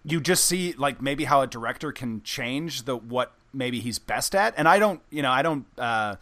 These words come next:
I haven't seen The Search, but I wouldn't knock Hasanavicius for trying to evolve, trying to do something different. But it did seem like maybe a case, um, of maybe he started to take himself too seriously. You know,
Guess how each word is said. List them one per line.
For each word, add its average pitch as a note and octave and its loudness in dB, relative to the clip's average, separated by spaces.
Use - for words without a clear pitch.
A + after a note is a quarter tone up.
I C#3 -4
haven't E3+ 4
seen C#3 0
The C3 -4
Search, C#3 -6
but B2 -2
I B2 0
wouldn't D#3 -4
knock D3 4
Hasanavicius C3 -4
for C3 -8
trying C#3 0
to B2+ -4
evolve, C3+ 2
trying C3+ -2
to E3 -6
do G#3+ -8
something G#3 -6
different. A3 -4
But E3 0
it C#3 -6
did F3 2
seem D#3+ 0
like C3 2
maybe C3 0
a B2+ 0
case, C3 -2
um, A2+ -2
of A#2+ 0
maybe C3+ 2
he B2 -4
started C3 0
to A#2+ -8
take C3+ -2
himself F3+ 4
too G#3+ -2
seriously. A#3+ 0
You A#3+ 0
know, E3+ 4